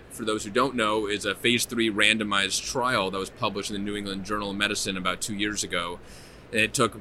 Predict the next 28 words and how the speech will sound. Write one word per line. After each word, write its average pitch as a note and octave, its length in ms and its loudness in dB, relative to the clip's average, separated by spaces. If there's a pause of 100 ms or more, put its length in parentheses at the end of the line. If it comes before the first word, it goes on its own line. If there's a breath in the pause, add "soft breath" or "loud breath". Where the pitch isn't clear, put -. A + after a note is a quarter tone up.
(100)
about G2+ 420 2
seven B2+ 280 2
hundred A#2+ 260 2
sixty A#2 320 0
men A2+ 320 6
with G2+ 160 -6
biochemically G#2+ 580 0
recurrent A2+ 460 0
prostate G#2 400 0
cancer G#2 560 -4 (100)
and G2+ 280 -8 (180)
randomized A#2+ 560 4
them G#2 220 0
to A2 100 -10
receive G#2+ 320 0
either G#2+ 300 2 (180)
with A2+ 240 2
salvage A#2 460 2
radiation G#2+ 500 0
therapy, G#2 560 2 (480 loud breath)
either A2 480 6
placebo D#3 800 2 (220)
or A2+ 320 6
high-dose A#2+ 420 4
bicalutamide A2+ 720 4
for G2 100 -8
two A2 200 0
years. G2+ 560 0